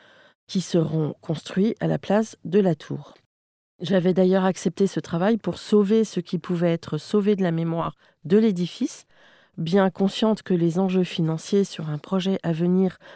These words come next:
d'environ mille trois cents logements ne feraient jamais renoncer les acteurs quant à cette démolition, au demeurant scandaleuse.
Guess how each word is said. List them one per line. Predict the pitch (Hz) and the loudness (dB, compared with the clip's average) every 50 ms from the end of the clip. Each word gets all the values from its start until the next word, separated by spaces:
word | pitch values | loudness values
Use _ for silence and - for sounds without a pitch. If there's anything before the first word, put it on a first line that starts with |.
| - - - | -20 -16 -4
d'environ | 151 165 165 175 170 170 190 180 175 170 160 | 0 2 2 2 2 2 0 0 0 0 0
mille | 151 156 180 226 226 | 0 2 2 2 2
trois | 214 - - 185 | 0 -2 -4 -6
cents | - - 190 175 | -4 -2 -2 0
logements | 160 160 156 165 175 196 240 262 _ _ _ - _ _ _ - | 0 0 0 0 0 0 -2 -4 _ _ _ -20 _ _ _ 0
ne | 175 180 185 | 2 2 2
feraient | 180 - - 208 196 190 170 160 | 2 2 0 0 2 2 0 0
jamais | 160 185 208 214 202 180 160 | 2 2 2 2 2 2 0
renoncer | 156 - - 226 233 226 220 - - - 165 | 0 0 0 2 2 2 0 -2 -4 -4 -2
les | 147 165 208 226 214 | 0 0 2 2 2
acteurs | 185 - - - 208 233 247 - - - - - _ _ | 0 -2 -2 -2 -2 -2 -2 -4 -10 -20 -20 -20 _ _
quant | - 240 262 - - | -2 -2 0 2 0
à | 180 | 0
cette | - - 233 247 - - - - - | 0 0 0 0 -2 -4 -10 -14 -12
démolition, | 165 170 170 226 240 233 226 214 208 202 180 - - 165 156 - _ _ _ - - - _ _ _ | -8 -2 0 2 4 4 4 4 2 0 -2 -2 -4 -4 -6 -6 _ _ _ -20 -20 -20 _ _ _
au | - 185 196 | 2 2 2
demeurant | 175 180 202 196 190 190 208 202 226 240 262 269 - _ - | 4 4 4 4 4 4 2 2 0 0 -2 -2 -6 _ -20
scandaleuse. | - - - - - 180 185 190 196 180 156 147 143 139 139 143 147 | -18 -18 -16 -8 -2 0 2 2 4 4 4 2 2 0 -2 -4 -4